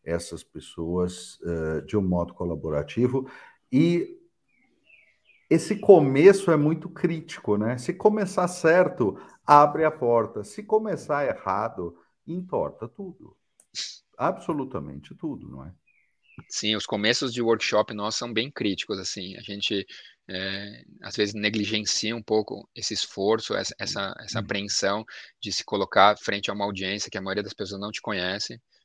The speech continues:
Speaker 2: né, que
Speaker 1: Uhum.
Speaker 2: talvez dê uma fuçada no seu LinkedIn, viu lá que você, é, tem um, uma história, né, mas, enfim, é a primeira vez que você tá lá frente a frente, e aí você tem que conquistar a confiança dessas pessoas.
Speaker 1: Uhum.
Speaker 2: E aí, muitas vezes, a gente fazia dois, três projetos seguidos,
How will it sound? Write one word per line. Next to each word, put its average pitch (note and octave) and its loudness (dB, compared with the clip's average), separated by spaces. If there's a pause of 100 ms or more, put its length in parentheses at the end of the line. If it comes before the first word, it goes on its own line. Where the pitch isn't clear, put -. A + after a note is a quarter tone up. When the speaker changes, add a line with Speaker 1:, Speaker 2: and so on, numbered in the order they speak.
(120)
Speaker 2:
né, F#2 -2
que - -12
Speaker 1:
Uhum. - -
Speaker 2:
talvez F#2 -2 (140)
dê G2 -2
uma G2+ -2
fuçada G2 0
no F2+ -8
seu G2 -6
LinkedIn, G2 -8
viu G2+ -4
lá G2 2
que - -12
você, F#2 -6 (440)
é, F#2+ -10
tem G2 -8
um, F#2+ -12 (140)
uma F#2+ -8
história, G2+ 4
né, F#2+ -4
mas, F2+ -8 (140)
enfim, G2+ -12
é F#2 -4
a - -8
primeira G2+ -2
vez G#2 0
que F#2+ -12
você - -10
tá F#2+ -2
lá F#2+ 0
frente G2+ -8
a F#2+ -6
frente, G#2 -8 (280)
e - -4
aí G2+ 0
você G#2 -4
tem A2+ -4
que - -18
conquistar A2+ 6
a C3 -16
confiança G#2+ -8
dessas G#2 -8
pessoas. F#2+ -4 (140)
Speaker 1:
Uhum. B2 -6
Speaker 2:
E G2 2
aí, F#2+ 4
muitas A2+ 2
vezes, A2 2
a A2 0
gente A2 -4
fazia G#2 2
dois, G#2 0
três A2+ -2
projetos G#2 0
seguidos, G#2 -4